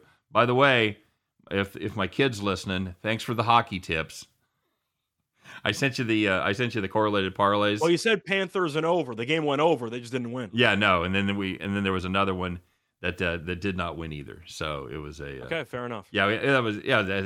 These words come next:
Speaker 1: had the Panthers and, oh, the Leafs. We had this game.
Speaker 2: No.
Speaker 1: So
Speaker 2: All I know is that for that Panthers game, I know somebody asked me about it on the air yesterday. I said the line movement made it seem like a huge trap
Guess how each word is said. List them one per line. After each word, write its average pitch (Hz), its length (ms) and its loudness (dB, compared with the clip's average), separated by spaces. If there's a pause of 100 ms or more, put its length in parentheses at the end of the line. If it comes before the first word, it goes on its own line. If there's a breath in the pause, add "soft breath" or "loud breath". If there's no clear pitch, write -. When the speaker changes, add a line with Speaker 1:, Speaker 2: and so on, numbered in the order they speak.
Speaker 1:
had 104 160 -2
the 90 60 -8
Panthers 135 420 0
and, 120 120 -2
oh, 139 140 4
the 110 100 0
Leafs. 147 480 -2
We 101 80 0
had 110 140 2
this 143 140 -2
game. - 240 -10 (440)
Speaker 2:
No. 104 220 -14 (340)
Speaker 1:
So 80 240 -6
Speaker 2:
All 170 160 2
I 196 40 2
know 190 160 2
is 165 80 -2
that 165 120 -4
for 175 80 -4
that 147 140 -2
Panthers 151 400 -8
game, 143 380 -4
I 131 40 -4
know 143 100 -4
somebody 127 300 -4
asked 120 220 -2
me 120 60 -8
about 110 240 -4
it 107 80 -6
on 104 120 -8
the 110 100 -6
air 107 100 -6
yesterday. 107 520 -8 (400 soft breath)
I 135 100 -2
said 220 220 -2
the 185 80 2
line 156 280 2
movement 160 240 -2
made 139 100 -4
it 135 60 -8
seem 147 140 -8
like 131 100 -8
a 123 40 -6
huge 120 360 -10
trap 123 360 -4